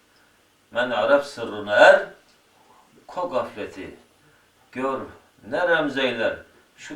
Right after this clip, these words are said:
insan sureti. Ne anlatır bu insan sureti? Neyi anlatır? Neyi anlatacak? Hakkı istersen yürü insana bak demişler.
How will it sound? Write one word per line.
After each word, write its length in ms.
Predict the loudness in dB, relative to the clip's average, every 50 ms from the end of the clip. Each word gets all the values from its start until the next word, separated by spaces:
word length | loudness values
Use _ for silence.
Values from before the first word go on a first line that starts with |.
| -8
insan 600 | -8 -8 -8 -8 -10 -4 0 2 4 4 4 2
sureti. 800 | -2 -8 -8 -6 -2 0 0 -2 -2 -4 -8 -10 -10 -10 -12 -16 _ _ _ _ _ _ _ _ _ _ _ _ _ _ _ _ _ _ _ _ _ _ _ _ _ _ _ _ _ _ _ _ -2
Ne 120 | 2 4
anlatır 520 | 4 4 4 2 0 -2 -2 -2 -4 -4
bu 120 | -4 -6 -6
insan 380 | -8 -8 -8 -6 -6 -6 -6
sureti? 400 | -8 -10 -12 -12 -12 -12 -14 -16 -20 _ _ _ _ _ _ _ _ _ _ _ _ _ _ _ _ _ _ _
Neyi 280 | -6 -4 -2 0 2 4
anlatır? 580 | 4 4 4 2 0 -2 -2 -4 -8 -12 -12 -14 -20 _ _ _ _ _ _ _ _ _ _ _ _ _ _ _ _ _ _ -20 -16
Neyi 160 | -14 -14 -12
anlatacak? 640 | -12 -14 -14 -16 -16 -18 -18 -16 -14 -12 -12 -12 -14 -18 _ _ _ _ _ _ _ _ -20 _ _ -14
Hakkı 340 | -10 -10 -10 -10 -10 -14 -14
istersen 640 | -14 -14 -14 -12 -10 -8 -8 -8 -10 -10 -12 -12 -12
yürü 280 | -12 -14 -14 -14 -14
insana 480 | -16 -18 -20 -18 -14 -12 -8 -6 -6 -6
bak 200 | -6 -8 -10 -12
demişler. 400 | -16 -18 -18 -18 -18 -18 -18